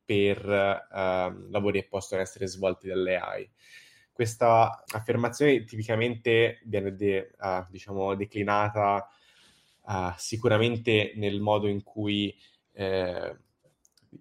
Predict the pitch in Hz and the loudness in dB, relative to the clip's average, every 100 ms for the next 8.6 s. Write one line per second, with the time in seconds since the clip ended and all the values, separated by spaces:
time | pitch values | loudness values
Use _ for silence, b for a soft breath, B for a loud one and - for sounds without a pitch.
0 | _ _ 113 123 117 113 110 117 123 131 | _ _ 2 4 4 2 -2 4 4 6
1 | 131 131 135 131 - _ - 101 95 92 | 6 8 8 6 0 _ -6 -2 0 -2
2 | - - 95 95 98 92 90 90 - 107 | -4 -2 0 0 0 0 -2 -6 -4 0
3 | 101 101 101 95 101 - - - - 98 | 0 0 -2 -4 -10 -8 -8 -8 -10 -8
4 | 98 120 113 113 110 117 117 117 104 101 | -4 -2 -2 -2 -2 0 2 4 2 0
5 | 98 98 - 98 - - - 107 107 107 | -2 -8 -10 -12 -12 -16 -12 -8 -6 -6
6 | 101 101 98 95 95 90 95 147 B B | -4 0 2 4 4 2 0 -2 B B
7 | B B 123 - - 113 113 120 107 98 | B B -2 -2 -2 0 2 2 0 -4
8 | - 98 - 92 92 92 | -6 -6 -4 -2 0 -2